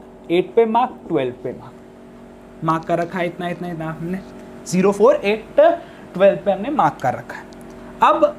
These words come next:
ध्यान से समझना, ज़ीरो, फ़ोर, एट, ट्वेल्व पे तो हमने मार्क कर रखा है। पिछली बार हमने करा था सी, एफ और पी, पर इस बार हम ऐसा नहीं करेंगे।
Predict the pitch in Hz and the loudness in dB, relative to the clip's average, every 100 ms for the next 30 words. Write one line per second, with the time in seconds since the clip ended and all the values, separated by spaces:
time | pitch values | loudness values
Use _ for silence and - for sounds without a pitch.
0 | - 196 220 - 175 147 151 202 147 151 | 0 2 2 0 -6 -4 -6 -10 -8 0
1 | 208 220 240 247 233 240 240 240 240 233 | 4 4 4 2 0 -2 -4 -2 -2 -2
2 | 240 226 226 208 160 - - - - - | -2 -4 0 2 2 -2 -10 -18 -20 -20
3 | - - 233 320 320 320 311 302 294 294 | -12 -6 0 4 6 4 2 0 0 2
4 | 320 - 254 262 233 214 220 - 220 214 | 0 -2 -6 -6 -2 -2 -2 0 0 0
5 | - 127 - - - - - - 233 208 | -6 -12 -14 -20 -20 -20 -14 -6 -4 -4
6 | - 233 220 214 160 180 147 120 104 104 | -2 -2 -2 -4 -8 -6 -6 -10 -12 -16
7 | - | -16